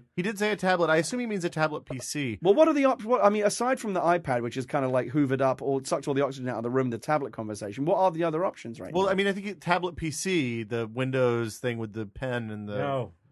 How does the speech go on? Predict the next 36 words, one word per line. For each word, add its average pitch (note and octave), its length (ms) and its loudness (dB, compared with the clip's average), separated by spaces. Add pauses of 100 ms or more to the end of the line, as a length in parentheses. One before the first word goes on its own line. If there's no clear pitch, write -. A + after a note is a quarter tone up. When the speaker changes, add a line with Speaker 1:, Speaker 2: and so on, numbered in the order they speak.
(160)
Speaker 3:
God. A2+ 240 -12
Speaker 1:
I, C#3+ 100 6
I - 20 4
Speaker 2:
When E3+ 100 4
I F3 360 10
Speaker 1:
recommend C#4+ 120 8
Speaker 2:
think C#4+ 120 4
of - 60 2
Speaker 1:
against C3 160 6
Speaker 2:
tablet G3+ 240 8
Speaker 1:
that. D#3 60 -6
Speaker 2:
P F3 140 0
Cs, D#3+ 260 2
I E3+ 140 4
think E3+ 220 -2
of D3 60 2
these C#3+ 200 0
very D3+ 600 4 (600)
cumbersome C#3 880 2 (220)
Speaker 1:
They're D3+ 320 4
work F#3+ 200 4
Speaker 2:
laptops, - 20 -8
Speaker 1:
machines. A2+ 300 -4
Speaker 2:
laptops D3+ 500 4
where C#3+ 120 4
the C3 200 0
screen D3+ 720 4
Speaker 3:
Screen - 0 -
swivels. - 260 -4
Speaker 2:
swivels C#3+ 480 6
and C3+ 160 4
then C3 160 4
shit A#2 180 0
Speaker 1:
Yeah. G#2 60 -4
Speaker 2:
closes, C3+ 400 2
and, C3 220 0